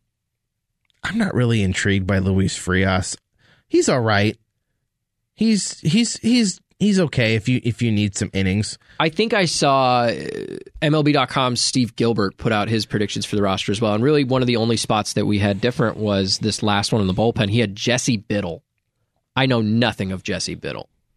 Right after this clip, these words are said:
Speaker 2: So I, I, I,
Speaker 1: Hmm.
Speaker 2: I just wanted to mention that in fairness to Steve because, uh, he might know something <laughs> that we don't, but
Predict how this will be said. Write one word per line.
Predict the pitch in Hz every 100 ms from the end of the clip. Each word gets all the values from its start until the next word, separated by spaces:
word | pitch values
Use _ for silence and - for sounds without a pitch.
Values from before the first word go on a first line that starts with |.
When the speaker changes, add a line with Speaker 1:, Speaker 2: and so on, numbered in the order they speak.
| _ _ _ _ _ _ _ -
Speaker 2:
So | 117
I, | 98 90 92 104 117 -
I, | 120
I, | 113 117
Speaker 1:
Hmm. | 87 85
Speaker 2:
I | 131
just | 147
wanted | 147 139
to | 120
mention | 120 117 123
that | 120 110
in |
fairness | 101 117 117 117 -
to | 104
Steve | - 120 117
because, | 107 104 92 -
uh, | 104 -
he | 120
might | 131 135
know | 123
something | 117 131 127
<laughs> | 127
that | 240
we | 165 147
don't, | 147 208 -
but | 143 139